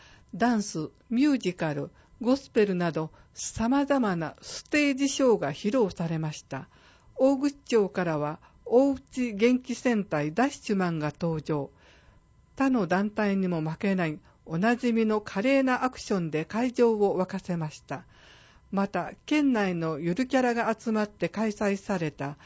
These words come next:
イーエスディーに関するクイズ大会にもダッシュレッドが出演。キャラクターたちと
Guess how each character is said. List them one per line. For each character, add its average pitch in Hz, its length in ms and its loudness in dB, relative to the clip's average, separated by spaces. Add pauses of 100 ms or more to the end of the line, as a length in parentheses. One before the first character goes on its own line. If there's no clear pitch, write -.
(260)
イ 269 260 4
ー 285 60 4
エ 294 40 2
ス 269 220 -2
デ 262 80 0
ィ 247 140 4
ー - 20 4
に 156 160 0
関 208 300 -2
す 180 160 -2
る 165 160 -2
ク 277 180 0
イ 269 60 2
ズ 269 120 -4
大 254 300 0
会 175 280 -2
に 160 100 -2
も 151 200 -4 (400)
ダ 180 140 -2
ッ 175 60 -4
シ - 240 -2
ュ 285 40 2
レ 285 100 2
ッ 277 140 -2
ド 185 120 0
が 156 160 -4
出 - 340 -6
演。 156 240 -2 (400)
キ 208 120 -4
ャ 220 40 2
ラ 247 140 2
ク - 120 -14
タ 226 180 0
ー 220 40 -4
た 214 160 -2
ち - 160 -12
と 170 260 0